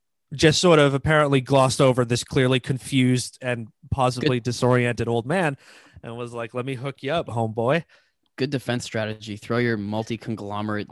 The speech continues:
Speaker 2: giant company under
Speaker 1: Yeah.
Speaker 2: the bus in the media and see how, see how it goes for you.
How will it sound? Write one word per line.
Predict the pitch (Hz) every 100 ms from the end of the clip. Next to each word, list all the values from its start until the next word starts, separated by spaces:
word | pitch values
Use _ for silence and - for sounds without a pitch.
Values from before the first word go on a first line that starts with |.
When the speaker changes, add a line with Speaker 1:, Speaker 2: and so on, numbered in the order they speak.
| -
Speaker 2:
giant | - 101 107 87
company | 113 104 98 95
under | 98 -
Speaker 1:
Yeah. |
Speaker 2:
the | 117
bus | 98 101 -
in | 101
the |
media | 101 101 95
and | 92
see | - 101
how, | 104 98 95
see | - 117
how | 110
it | 104
goes | 104 101
for | -
you. | 98